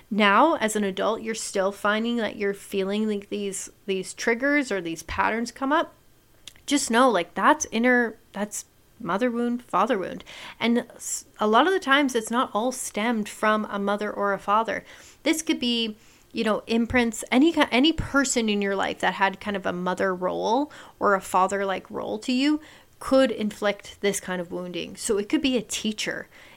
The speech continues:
It could be someone in your church. It could be an aunt, an uncle, you know, a, a stepfather, a stepmother, anyone who had that kind of authority,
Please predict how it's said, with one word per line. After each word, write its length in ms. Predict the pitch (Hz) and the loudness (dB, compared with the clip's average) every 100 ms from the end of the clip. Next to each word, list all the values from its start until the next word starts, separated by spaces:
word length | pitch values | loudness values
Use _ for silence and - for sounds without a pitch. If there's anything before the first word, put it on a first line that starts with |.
| _ | _
It 120 | 214 | -4
could 220 | 233 214 | 2 2
be 460 | 196 220 226 220 214 | 2 0 2 2 0
someone 320 | - 175 190 | -2 -2 -2
in 120 | 214 | 0
your 120 | 233 247 | 0 0
church. 640 | - - 320 - - - - - - - | -2 0 0 0 -10 -12 -12 -20 -20 -6
It 160 | 214 | -6
could 300 | - 226 202 | 0 -2 -2
be 560 | 233 226 226 226 220 220 | -2 2 2 2 0 -2
an 140 | 208 214 - | -4 -4 -2
aunt, 420 | 220 233 175 160 - | 0 0 -2 -6 -10
an 160 | 196 - | -10 -4
uncle, 720 | 208 240 233 196 175 165 165 - | 0 0 0 -2 -2 -4 -8 -8
you 180 | 202 202 | -4 -2
know, 360 | 180 175 214 - | 0 -2 -4 -6
a, 360 | 196 190 190 - | -2 0 0 -4
a 120 | 185 | -8
stepfather, 800 | - - 240 233 - 196 190 180 | -6 2 2 2 2 2 2 -4
a 120 | 180 | -8
stepmother, 760 | - - 214 - 196 180 180 - | -4 -2 -2 -4 -8 -6 -8 -6
anyone 400 | 208 262 320 294 | 2 4 6 4
who 140 | 247 240 | 4 2
had 380 | 208 226 220 214 | -2 2 2 4
that 180 | 165 | 0
kind 180 | - 214 | 0 -2
of 120 | 202 | -2
authority, 880 | 190 - 208 202 202 202 202 202 190 | -4 0 2 4 4 2 2 0 0